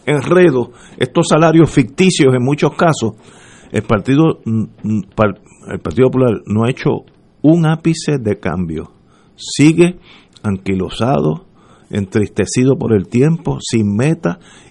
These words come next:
y en el dos mil cuatro va a sacar aún menos votos. Por tanto, tienen cuatro años para probar que ustedes son la diferencia.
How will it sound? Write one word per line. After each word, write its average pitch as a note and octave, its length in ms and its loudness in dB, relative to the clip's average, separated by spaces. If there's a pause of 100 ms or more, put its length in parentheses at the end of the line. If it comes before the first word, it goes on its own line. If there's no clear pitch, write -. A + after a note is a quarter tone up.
(100)
y A2+ 280 0
en G#2+ 100 0
el G2+ 140 -4
dos G2 180 -4
mil B2+ 180 0
cuatro C#3 380 -2
va B2+ 80 -2
a - 20 -2
sacar C#3 340 -4
aún B2 340 0
menos C3 300 2
votos. F#2+ 380 -4 (380)
Por A2+ 160 0
tanto, G3 300 2
tienen F3+ 260 2
cuatro F#3 380 0
años G#3 400 0 (260)
para A#2+ 240 -2
probar C#3 560 2 (520)
que B2 80 -4
ustedes C#3+ 400 2
son D#3+ 160 0
la D3+ 80 -2
diferencia. D#3+ 760 -2